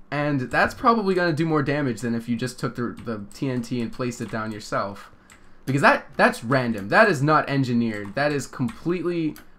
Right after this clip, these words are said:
random chaos. Introduce a little anarchy. I'm an agent of chaos. I don't know. I just like doing the Joker voice. I'm not that great at it, but whatever. Anyway, I hope you all enjoyed this episode of Fun with T N T. I know it took a little bit longer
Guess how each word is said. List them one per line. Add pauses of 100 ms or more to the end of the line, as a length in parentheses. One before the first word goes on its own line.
random
chaos. (500)
Introduce
a
little (300)
anarchy. (1040)
I'm
an
agent
of
chaos. (100)
I
don't
know.
I
just
like
doing
the
Joker
voice.
I'm
not
that
great
at
it,
but
whatever. (720)
Anyway,
I
hope
you
all
enjoyed
this
episode
of
Fun
with
T
N
T.
I
know
it
took
a
little
bit
longer